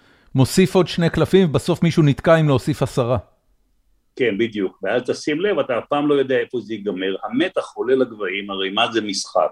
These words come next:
Speaker 2: משחק זה אירוע מרגש, מרתק, שיש בו מתח, שיש בו הפתעות. אז אלמנט ההפתעה פה, הרי כשאני שם לך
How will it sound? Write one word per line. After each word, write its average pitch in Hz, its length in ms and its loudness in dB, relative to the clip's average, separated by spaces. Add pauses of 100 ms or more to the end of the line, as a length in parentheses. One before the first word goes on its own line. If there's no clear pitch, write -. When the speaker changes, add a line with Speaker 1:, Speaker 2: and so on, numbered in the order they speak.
Speaker 2:
משחק 165 400 2
זה 160 120 4
אירוע 139 560 8 (380)
מרגש, 101 600 4
מרתק, 98 500 2
שיש - 320 -4
בו 101 100 0
מתח, 110 400 -4
שיש 117 240 -4
בו 123 160 0
הפתעות. 120 520 -2 (560)
אז 101 140 -4
אלמנט 139 480 0
ההפתעה 139 1080 -4 (120)
פה, 90 300 -2 (880)
הרי 104 140 -8
כשאני 139 260 -6
שם 185 240 -4
לך - 180 -2